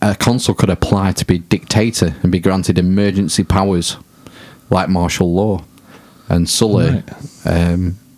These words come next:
Speaker 1: I think he made himself, oh, Caesar made himself dictator for life.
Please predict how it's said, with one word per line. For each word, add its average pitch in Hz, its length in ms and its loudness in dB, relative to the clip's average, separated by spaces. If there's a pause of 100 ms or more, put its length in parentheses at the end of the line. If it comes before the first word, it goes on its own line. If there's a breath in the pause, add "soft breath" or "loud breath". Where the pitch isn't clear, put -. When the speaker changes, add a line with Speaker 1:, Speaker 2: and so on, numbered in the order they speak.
(460)
Speaker 1:
I - 40 -2
think - 240 -2
he 90 60 2
made 90 200 0
himself, - 300 -2
oh, 107 120 2
Caesar 107 380 0
made 95 160 0
himself 95 340 0
dictator 98 440 0
for 92 100 0
life. 90 460 -2